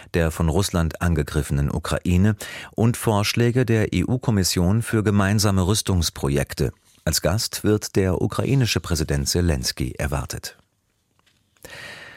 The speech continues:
U-S-Außenminister Rubio hat eine Entscheidung des israelischen Parlaments kritisiert, die zu einer Annexion des Westjordanlands führen könnte.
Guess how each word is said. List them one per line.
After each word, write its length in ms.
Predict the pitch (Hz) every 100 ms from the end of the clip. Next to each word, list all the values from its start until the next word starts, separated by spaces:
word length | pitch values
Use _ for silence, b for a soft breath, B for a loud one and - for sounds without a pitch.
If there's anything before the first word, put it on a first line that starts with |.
| B B B B B _
U-S-Außenminister 920 | 131 110 165 - 101 - 131 123 120 113
Rubio 640 | 90 92 92 110 120 131
hat 300 | 113 113 -
eine 280 | 98 104 101
Entscheidung 600 | 92 90 - 113 127 131
des 160 | 113 -
israelischen 800 | 107 - 104 - 123 135 - 95
Parlaments 640 | 95 92 85 98 139 -
kritisiert, 920 | - 87 - 76 73 90 92 - -
die 160 | 82 85
zu 280 | - 101 95
einer 360 | 87 90 85
Annexion 720 | 90 85 - - 104 104 120 98
des 200 | 82 -
Westjordanlands 1000 | 80 - - 90 101 95 90 71 69
führen 400 | - 82 76 71
könnte. 360 | 67 85 73 62